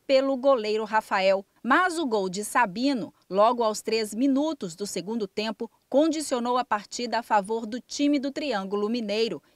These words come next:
que soube aproveitar o nervosismo do quadricolor. O Ipatinga até apresentou uma leve melhora com as modificações de Júnior Lopes, mas elas foram insuficientes para ultrapassar o bom sistema defensivo do Uberlândia,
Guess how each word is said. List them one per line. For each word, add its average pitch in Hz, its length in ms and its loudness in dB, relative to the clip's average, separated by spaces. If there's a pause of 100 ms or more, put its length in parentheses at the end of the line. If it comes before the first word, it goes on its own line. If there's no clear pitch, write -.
que 147 140 -12
soube 247 420 2
aproveitar 269 800 2
o 254 60 -4
nervosismo 196 1000 -2
do 190 140 -6
quadricolor. 190 720 -4 (580)
O 392 60 0
Ipatinga 294 560 2
até 233 280 0
apresentou 226 680 -2
uma 240 180 0
leve 240 380 -2
melhora 214 440 2
com 233 120 -6
as 214 120 -6
modificações 233 880 -4
de 220 140 -6
Júnior 240 340 -4
Lopes, 214 540 0 (220)
mas 185 200 -2
elas 220 300 0
foram 226 260 -2
insuficientes 277 880 -2
para 262 280 2
ultrapassar 233 840 0
o 277 80 -4
bom 240 220 -2
sistema 240 520 -4
defensivo 233 720 -6
do 220 180 -2
Uberlândia, 226 680 -4